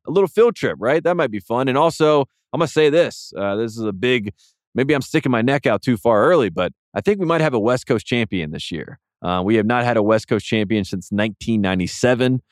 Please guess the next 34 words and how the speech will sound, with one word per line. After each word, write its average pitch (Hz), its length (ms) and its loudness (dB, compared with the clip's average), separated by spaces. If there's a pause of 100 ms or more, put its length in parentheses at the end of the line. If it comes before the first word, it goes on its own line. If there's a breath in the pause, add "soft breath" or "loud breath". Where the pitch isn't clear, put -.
(180)
uh, 85 140 0
when 92 140 0
the 98 100 2
Arizona 107 320 4
Wildcats 107 540 2
did 110 160 2
it 113 80 4
with 98 160 -2
Lute 107 180 4
Olson. 113 460 2 (760)
U 170 160 4
C 160 200 2
L 143 200 4
A 139 280 4
and 147 300 0
Arizona 123 600 4
are 113 100 4
two 131 220 0
teams 123 300 0
that 107 100 4
have 110 160 2
my 107 160 2
attention. 113 480 0
Gonzaga 120 520 2
has 123 200 0
my 117 140 2
attention, 117 400 -2
and 123 260 -2
Saint 120 300 -2
Mary's 110 360 2
has 92 180 -2
my 85 140 -4
attention. 87 320 -6
So 127 280 0